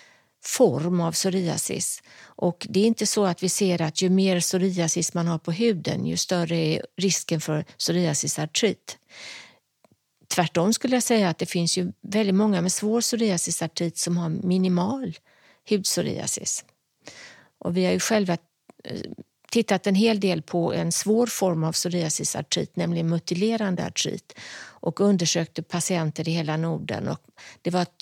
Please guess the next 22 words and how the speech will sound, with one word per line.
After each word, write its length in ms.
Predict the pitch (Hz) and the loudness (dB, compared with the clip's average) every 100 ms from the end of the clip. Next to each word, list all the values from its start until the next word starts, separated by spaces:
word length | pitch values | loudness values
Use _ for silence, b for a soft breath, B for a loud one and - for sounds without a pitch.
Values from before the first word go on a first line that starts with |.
| - | 0
tydligt 640 | 240 214 185 214 214 - - | 2 2 0 0 0 -4 -6
att 320 | 165 156 _ - | -4 -4 _ -6
de 200 | 180 175 | -4 -4
flesta 580 | - 233 - - 170 - - | -4 -4 -4 -4 -6 -6 -8
av 120 | 160 | -6
dessa 260 | 180 170 | -4 -4
patienter 580 | 165 165 175 160 156 160 - B | -6 -6 -4 -4 -4 -8 -10 B
hade 220 | B 185 180 | B -2 0
ganska 300 | 208 - 180 | 0 0 0
lite 420 | 180 220 - - | 0 -2 -4 -8
på 120 | - | -6
huden, 460 | 180 - - - 160 _ b b b b | -4 -4 -6 -10 -10 _ b b b b
medan 340 | b 175 170 156 | b 0 2 2
en 120 | 165 | 2
mycket 300 | 180 - 170 | 0 -2 -4
svår 440 | - 143 95 - - | -2 -4 -4 -6 -8
ledsjukdom. 600 | 170 - - - - - B B | -6 -6 -10 -10 -10 -10 B B
Så 160 | - 190 | -4 0
där 260 | 214 233 | 2 2
är 160 | 233 190 | 2 0
ju, 320 | 170 175 170 - _ B B B B B _ - - | 0 -2 -2 -6 _ B B B B B _ -14 -6
eh, 420 | - 156 151 135 | -2 -2 -2 -2